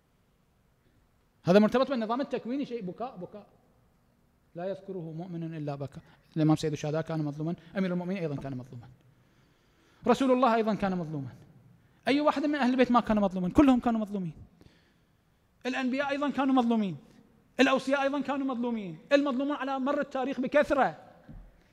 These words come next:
هذه قضية مرتبطة بسيد الشهداء. هذا الاسم، اسم "لا يذكره مؤمن إلا بكى"،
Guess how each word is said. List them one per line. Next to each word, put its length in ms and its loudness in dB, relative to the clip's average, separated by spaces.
هذه 240 -16
قضية 320 -10
مرتبطة 420 -10
بسيد 260 -8
الشهداء. 380 -6
هذا 80 2
الاسم، 380 -2
اسم 400 4
"لا 200 0
يذكره 1000 2
مؤمن 440 -10
إلا 440 -12
بكى"، 360 -12